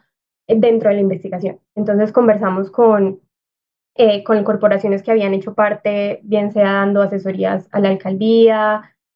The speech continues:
eh, dando insumos al proyecto, pero también, eh, conversamos con dos mujeres que eran parte de las, eh, de la población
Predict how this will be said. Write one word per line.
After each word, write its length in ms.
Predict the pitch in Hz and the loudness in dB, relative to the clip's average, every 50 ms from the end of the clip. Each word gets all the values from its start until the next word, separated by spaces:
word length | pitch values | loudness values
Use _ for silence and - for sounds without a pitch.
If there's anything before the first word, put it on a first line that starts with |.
| _ - | _ -2
eh, 280 | 220 208 202 196 196 196 | 0 2 2 2 2 0
dando 260 | 208 202 196 196 196 | 0 0 2 2 2
insumos 340 | 202 202 214 202 202 196 202 | 0 0 -2 -2 -2 -2 -2
al 120 | 196 190 | -4 -4
proyecto, 720 | 190 190 180 185 226 226 226 226 - - 220 220 - _ _ _ _ _ _ _ _ | -6 -2 2 4 4 4 2 0 -6 -8 -8 -8 -8 _ _ _ _ _ _ _ _
pero 180 | 247 233 240 | 0 0 2
también, 380 | 233 247 269 269 262 262 269 - _ _ _ | 0 0 2 2 2 0 0 -4 _ _ _
eh, 280 | - 226 214 208 202 202 | 0 2 2 2 0 -2
conversamos 520 | - 214 208 208 - 214 101 95 95 - | -2 0 0 0 0 -2 -2 -4 -4 -4
con 420 | - 113 107 104 101 98 - - - _ _ _ _ _ _ _ - | -2 -2 0 0 0 -2 -2 -4 -10 _ _ _ _ _ _ _ -12
dos 380 | 208 202 202 220 220 208 202 | -10 -4 0 0 0 0 0
mujeres 580 | 214 220 233 247 269 240 233 233 247 247 - _ _ | 0 0 0 2 2 2 4 2 0 -2 -6 _ _
que 120 | - 220 | -2 -2
eran 220 | 208 190 190 196 190 | -2 -2 -2 -4 -2
parte 460 | - 208 208 208 - 214 214 214 214 | -2 -2 -2 -2 -4 -4 -4 -4 -6
de 140 | 208 202 202 | -6 -4 -2
las, 520 | 196 190 190 185 185 185 185 185 - _ _ _ _ _ _ _ _ _ _ | -2 -2 -2 -2 -4 -4 -6 -8 -14 _ _ _ _ _ _ _ _ _ _
eh, 260 | - 214 202 190 190 - | -2 0 0 0 0 0
de 120 | 196 196 202 | 2 2 2
la 160 | 196 190 190 | 2 0 0
población 560 | 202 196 196 196 190 190 - 196 185 190 185 | 0 0 0 0 0 -2 -4 -4 -4 -6 -8